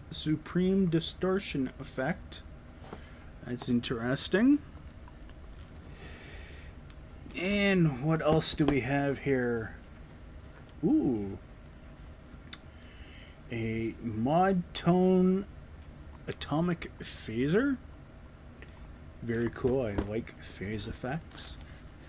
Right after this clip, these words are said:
Or the phaser effect, I should say.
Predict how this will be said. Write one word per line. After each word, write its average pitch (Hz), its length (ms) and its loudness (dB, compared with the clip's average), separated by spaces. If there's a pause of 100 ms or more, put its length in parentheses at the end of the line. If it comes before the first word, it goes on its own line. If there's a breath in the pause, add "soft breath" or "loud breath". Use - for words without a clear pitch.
(1900 loud breath)
Or 110 80 -4
the 98 100 -4
phaser 113 480 -2
effect, 120 400 -4
I 123 60 2
should 120 260 -4
say. 131 340 0